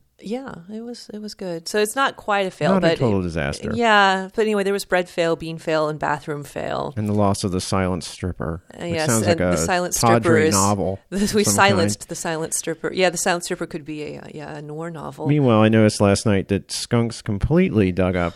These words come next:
Speaker 2: the entire backyard. Oh,
Speaker 1: Uh,
Speaker 2: they, they,
Speaker 1: they
Speaker 2: they've
Speaker 1: had, they had,
Speaker 2: taken
Speaker 1: like, a
Speaker 2: out
Speaker 1: skunk party.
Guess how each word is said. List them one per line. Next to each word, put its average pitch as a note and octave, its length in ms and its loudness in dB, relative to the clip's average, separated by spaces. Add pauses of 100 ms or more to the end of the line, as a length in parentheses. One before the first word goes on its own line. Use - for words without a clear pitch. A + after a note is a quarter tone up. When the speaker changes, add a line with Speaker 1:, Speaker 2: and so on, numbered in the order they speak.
Speaker 2:
the F2 180 -2
entire F#2 400 0
backyard. F#2 640 -2
Oh, F#2 40 0
Speaker 1:
Uh, G#2 160 0 (160)
Speaker 2:
they, - 0 -
they, A#2+ 160 2
Speaker 1:
they G3+ 240 2
Speaker 2:
they've - 20 6
Speaker 1:
had, G#3+ 200 4
they - 60 6
had, A#3 60 8
Speaker 2:
taken - 80 6
Speaker 1:
like, G#3 120 6
a A2+ 40 4
Speaker 2:
out A2+ 60 2
Speaker 1:
skunk - 480 -2
party. D#3+ 640 -2